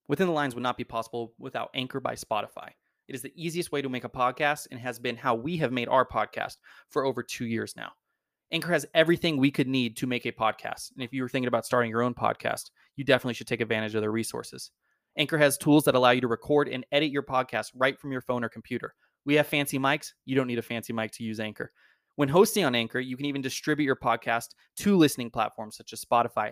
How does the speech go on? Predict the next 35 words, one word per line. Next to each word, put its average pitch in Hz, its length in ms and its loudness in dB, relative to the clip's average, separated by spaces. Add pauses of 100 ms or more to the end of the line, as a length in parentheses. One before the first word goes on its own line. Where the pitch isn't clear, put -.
Apple 123 200 -4
Podcasts, 113 540 -2 (100)
Google 131 220 -2
Play. 120 300 -2 (320)
Wherever 147 340 2
you 151 100 2
want 143 120 2
to 139 40 -2
listen 139 180 -2
to - 20 -12
your 131 100 -4
podcast, 127 540 -2
Anchor 147 240 -4
does 131 220 2
that 123 140 2
work 123 200 -2
for 131 220 0
you. 110 100 -4
You 117 160 -14
think - 160 -10
me 180 100 -4
and 190 80 -6
Tyler 170 280 0
are 170 40 -2
smart 160 240 0
enough 160 140 -6
to - 80 -16
figure 156 200 -4
this 151 140 -4
stuff 151 220 -2
out 147 100 4
by 143 100 2
ourselves? 143 380 -2 (260)
Absolutely 127 460 -2
not. 107 240 -6